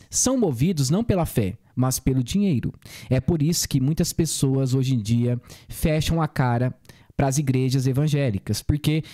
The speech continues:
elas acham que as igrejas querem tomar o seu dinheiro. Gente, não é assim, não é assim.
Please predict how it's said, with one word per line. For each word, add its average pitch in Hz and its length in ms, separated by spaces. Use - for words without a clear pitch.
elas 170 240
acham 208 340
que 202 480
as 160 200
igrejas 185 420
querem 196 240
tomar 190 480
o 180 60
seu 143 180
dinheiro. 104 580
Gente, 139 360
não 165 200
é 180 60
assim, 117 500
não 143 220
é 120 80
assim. 101 380